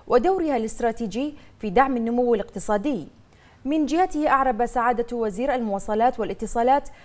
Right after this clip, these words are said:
عن شكره وتقديره لصاحب السمو الملكي نائب جلالة الملك ولي العهد على ما يبديه سموه من دعم دائم يحفز نحو مزيد من التطوير في قطاعي المواصلات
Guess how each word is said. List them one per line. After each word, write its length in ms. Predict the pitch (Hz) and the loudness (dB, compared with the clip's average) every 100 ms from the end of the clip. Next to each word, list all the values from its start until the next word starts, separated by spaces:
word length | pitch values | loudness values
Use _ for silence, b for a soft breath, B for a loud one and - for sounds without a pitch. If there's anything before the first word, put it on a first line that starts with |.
| B | B
عن 140 | - 311 | 0 2
شكره 440 | 415 294 233 262 | -2 -2 -4 -2
وتقديره 720 | 285 220 202 185 233 247 285 | -2 -2 -6 -6 -4 -4 -4
لصاحب 360 | 233 226 - 190 | -4 -4 -4 -8
السمو 320 | - 240 247 | -6 -4 -2
الملكي 500 | 220 208 214 285 277 B B 302 | 0 -2 -2 -4 -4 B B -2
نائب 340 | 359 285 254 | 0 0 0
جلالة 360 | 208 208 233 233 | 0 2 0 0
الملك 400 | 226 226 214 - | -2 2 0 0
ولي 200 | 220 214 | -2 0
العهد 360 | 208 226 285 247 | 0 2 0 2
على 260 | 247 262 214 | 2 2 0
ما 100 | 202 | -2
يبديه 380 | 185 175 254 | -4 -4 -4
سموه 460 | 240 240 277 269 269 B B B | -2 -4 0 2 2 B B B
من 180 | 277 254 | -2 2
دعم 420 | 359 294 285 277 | 2 2 0 -2
دائم 680 | 202 202 359 - 196 180 - | -2 2 2 2 -4 -4 -6
يحفز 520 | 196 - 294 247 202 | -8 -4 -4 -4 -2
نحو 360 | 330 339 - 202 | -2 -2 0 0
مزيد 360 | 185 175 214 294 | 0 -2 0 0
من 200 | 381 311 | 0 0
التطوير 600 | 285 254 240 254 269 - | 0 -2 0 2 2 2
في 120 | 277 | -4
قطاعي 540 | 226 233 214 208 294 | -6 -2 0 0 -2
المواصلات 800 | 320 277 247 - 220 214 214 214 | -2 0 -2 0 0 2 0 -2